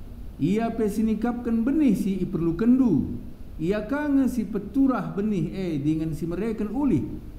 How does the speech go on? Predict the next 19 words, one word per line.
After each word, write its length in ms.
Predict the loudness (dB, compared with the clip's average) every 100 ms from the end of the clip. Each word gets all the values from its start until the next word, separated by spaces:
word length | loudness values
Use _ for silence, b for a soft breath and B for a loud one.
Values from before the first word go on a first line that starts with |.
| -16
si 160 | -4 0
lipat 480 | 2 2 0 -4 -4
ganda 320 | -2 -2 -4
ibas 320 | -2 0 0
kiniulindu 720 | 0 2 6 6 4 4 2
enari. 400 | 0 -2 -4 -6 -8 -10 -14 -14 -14 -14 -10 -2
Di 80 |
batar 480 | 0 0 0 -2 -2
banca 320 | 0 0 -2
kambaya 560 | -4 -2 0 0 -2 -4 -6
ibas 240 | -6 -6
kaipe, 560 | -4 -2 -2 -2 -4 -6 -8 -14 -16 -14
seh 240 | -4 -2
maka 400 | 0 -2 -4 -6
kam 240 | -2 0 2
melumbar 480 | 2 2 2 2
mere 480 | 2 2 2 2 0 -2 -8 -12 -6
kata 240 | -6 -2 0
waripe. 560 | 2 0 0 -4 -8